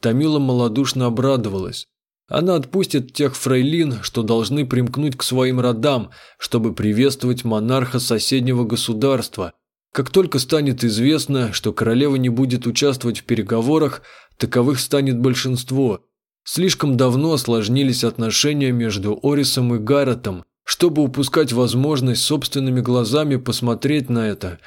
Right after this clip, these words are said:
без преувеличения, эпохальное событие.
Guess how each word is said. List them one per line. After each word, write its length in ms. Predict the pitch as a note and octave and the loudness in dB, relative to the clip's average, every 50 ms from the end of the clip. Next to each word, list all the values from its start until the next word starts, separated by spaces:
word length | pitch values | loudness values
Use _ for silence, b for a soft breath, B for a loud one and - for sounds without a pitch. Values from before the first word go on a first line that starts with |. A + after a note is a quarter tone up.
| B B B | B B B
без 260 | - G#2 G2+ A2 G#2 | -4 -2 0 0 0
преувеличения, 1040 | - - G#2+ A2 G#2+ G2+ G2+ G2+ G#2 F#2+ - - C3+ C3+ C3+ C3 C3 B2 A#2 G#2+ - - - | 0 0 0 2 2 2 0 0 0 0 0 2 2 2 2 2 0 0 -2 -4 -6 -8 -8
эпохальное 680 | A#2+ G#2+ A2 A2+ G#2 - - C3 B2+ B2+ B2+ B2 A#2+ A2+ | -8 -4 -2 -2 -2 -2 0 0 0 2 2 0 0 -2
событие. 760 | A2 - B2 A2+ A2 A2+ C3+ C#3 B2+ - - G#2 F#2+ F2 - | -2 -2 -2 0 0 2 0 0 0 -2 -4 -4 -4 -6 -8